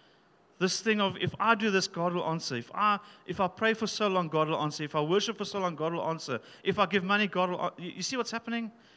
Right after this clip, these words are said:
We're bartering with God. It's rife in our country. In our society, we,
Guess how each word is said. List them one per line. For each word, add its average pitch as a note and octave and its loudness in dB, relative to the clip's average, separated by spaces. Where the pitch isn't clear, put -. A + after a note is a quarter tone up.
We're D#3+ -2
bartering G#3 4
with G3 -2
God. F3+ 2
It's - -4
rife F3+ -4
in F#3 -6
our E3 -2
country. - -14
In F3 -2
our G#3+ 2
society, G3+ -2
we, F3+ -2